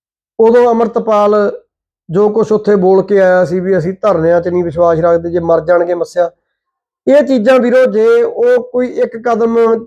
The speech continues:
ਉਸ ਬੰਦੀ ਸਿੰਘਾਂ ਦੀ ਰਿਹਾਈ ਵਾਲੀ ਕਮੇਟੀ ਨੇ ਇੱਕ ਕਦਮ ਅੱਗੇ ਨੂੰ ਪੱਟਿਆ, ਤੇ ਇਹਨਾਂ ਲੋਕਾਂ ਦੀਆਂ ਇਹ ਗੱਲਾਂ ਨੇ ਦੋ ਕਦਮ ਪਿੱਛੇ ਕਰ ਦਿੱਤੀ।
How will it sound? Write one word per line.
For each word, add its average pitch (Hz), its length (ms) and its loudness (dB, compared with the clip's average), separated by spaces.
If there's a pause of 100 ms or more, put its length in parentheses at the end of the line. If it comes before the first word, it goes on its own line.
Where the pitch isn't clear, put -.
(180)
ਉਸ 233 320 0 (600)
ਬੰਦੀ 202 300 0
ਸਿੰਘਾਂ 233 320 0
ਦੀ 233 140 0
ਰਿਹਾਈ 196 300 2
ਵਾਲੀ 202 200 2
ਕਮੇਟੀ 208 380 -2
ਨੇ 214 100 2
ਇੱਕ 214 240 -2
ਕਦਮ 208 220 0
ਅੱਗੇ 185 180 0
ਨੂੰ 190 160 0
ਪੱਟਿਆ, 220 440 0 (680)
ਤੇ - 80 -6
ਇਹਨਾਂ 262 340 2
ਲੋਕਾਂ 226 340 0
ਦੀਆਂ 214 300 0
ਇਹ 226 300 0
ਗੱਲਾਂ 190 260 0
ਨੇ 196 160 0
ਦੋ 185 340 -4
ਕਦਮ 180 300 -4
ਪਿੱਛੇ 170 280 -12
ਕਰ 160 140 -8
ਦਿੱਤੀ। 147 420 -14